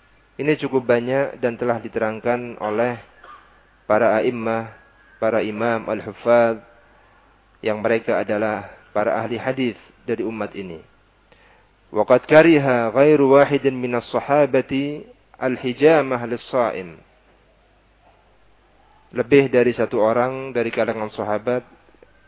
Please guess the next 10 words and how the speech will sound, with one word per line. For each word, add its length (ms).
yang 380
memakruhkan 960
al-hijamah, 840
bekam, 800
bagi 340
orang 480
yang 320
dalam 400
keadaan 640
saum. 380